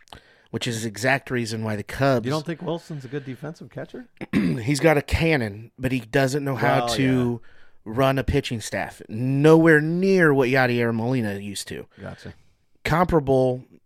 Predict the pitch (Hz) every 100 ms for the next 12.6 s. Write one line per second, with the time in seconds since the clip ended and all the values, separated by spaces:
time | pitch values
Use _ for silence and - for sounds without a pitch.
0 | _ - 123 135 143 - - 104 101 -
1 | - 110 120 113 - 107 110 104 104 113
2 | 120 120 127 113 120 107 98 160 143 101
3 | - _ _ _ - _ - 127 120 123
4 | 151 151 127 127 110 110 _ - _ _
5 | _ _ 131 135 131 127 123 - 123 117
6 | 110 104 110 - - 139 135 110 107 127
7 | 127 110 107 107 _ _ _ _ _ _
8 | - 117 117 120 120 117 - 120 - 107
9 | 110 - 123 117 127 123 123 110 110 113
10 | 117 117 110 110 _ 117 107 101 113 117
11 | 131 - - - 127 117 110 107 120 -
12 | 117 117 113 110 117